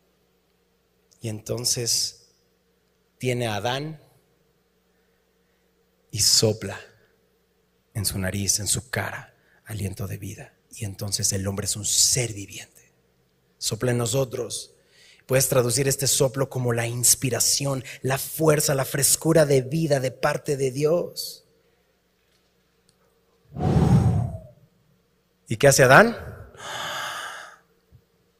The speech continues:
Abre sus ojos y ¿quién está frente a él? Dios. El propósito de la vida del hombre.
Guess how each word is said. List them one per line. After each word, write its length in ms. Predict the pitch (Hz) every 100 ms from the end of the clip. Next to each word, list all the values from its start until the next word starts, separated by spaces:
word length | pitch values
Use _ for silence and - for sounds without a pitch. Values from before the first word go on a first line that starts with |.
| _ _ _ _
Abre 240 | - 123 131
sus 220 | 117 107
ojos 280 | 123 107 104
y 60 |
¿quién 320 | 107 - 135 117
está 280 | 104 110
frente 340 | 101 120 92 -
a 220 | - -
él? 60 | - _ _ _ _ _ _ _ _ _ _ _ _ _ _ _ _
Dios. 580 | - - - - - - _ _ _ _ _ _ _ _ _ _ _ _ _ -
El 160 | 113
propósito 800 | 101 101 98 - 113 110 110 113
de 140 | 107
la 120 | 104 -
vida 280 | 110 107
del 180 | - -
hombre. 320 | - - -